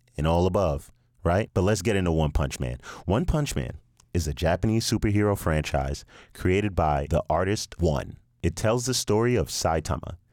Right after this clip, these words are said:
a superhero who can defeat any opponent with a single punch, but seeks to find a worthy opponent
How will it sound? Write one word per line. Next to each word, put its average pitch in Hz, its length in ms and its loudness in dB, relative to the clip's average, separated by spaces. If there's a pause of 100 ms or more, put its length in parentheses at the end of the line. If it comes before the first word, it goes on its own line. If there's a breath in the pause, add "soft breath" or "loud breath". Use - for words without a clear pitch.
a - 100 -4
superhero 120 640 2
who 101 100 0
can 85 140 0
defeat 90 360 -2 (100)
any 117 220 2
opponent 127 500 -2 (220 loud breath)
with 87 180 0
a 78 80 -2
single 117 400 0
punch, 110 460 -2 (220 soft breath)
but 85 160 0
seeks - 380 -2
to 165 120 -2
find 160 360 -2
a 101 100 2
worthy 110 400 2
opponent 117 540 0